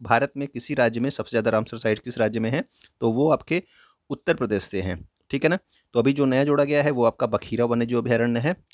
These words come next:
और ये किस जिले में स्थित है? तो बखीरा वन्यजीव अभयारण्य आपके संत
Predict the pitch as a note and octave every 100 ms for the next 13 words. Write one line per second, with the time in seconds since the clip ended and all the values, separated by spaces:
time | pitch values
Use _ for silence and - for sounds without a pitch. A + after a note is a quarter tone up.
0 | - A#2 B2 C#3+ F3+ E3+ B2 B2+ D3+ D3
1 | - A2+ - D3+ C#3+ G#2+ - A#2+ C3+ B2+
2 | B2 B2 A#2+ A#2+ C#3 C3 G2+ - F#3+ _
3 | _ _ _ - D3+ E3+